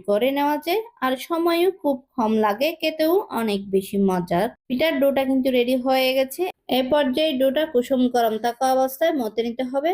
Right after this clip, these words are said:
আমি ডোটা মতে সফট করে নিয়েছি। এখন পিঠাটা তৈরি করার জন্য ডোটা কিন্তু আমি রেডি করে নিয়েছি।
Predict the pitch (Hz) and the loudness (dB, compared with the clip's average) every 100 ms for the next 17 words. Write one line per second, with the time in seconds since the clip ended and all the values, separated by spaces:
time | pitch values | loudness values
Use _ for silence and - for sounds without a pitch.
0 | 349 262 285 262 269 294 277 254 254 294 | -2 -4 -4 2 2 2 0 0 0 -2
1 | - 226 226 - - 262 269 262 269 277 | -2 -2 -2 -4 -2 0 2 0 -2 -4
2 | 269 330 370 - 247 302 339 320 247 240 | -6 -6 -6 -8 -8 -6 -6 -4 -2 -2
3 | 247 240 226 214 196 202 214 226 247 247 | -2 -2 2 2 2 -2 0 2 2 0
4 | 269 285 240 233 233 233 247 233 220 196 | -2 0 0 0 -2 -4 -2 -2 0 0
5 | 196 202 233 233 240 254 254 - | -2 -2 2 2 2 0 -2 -6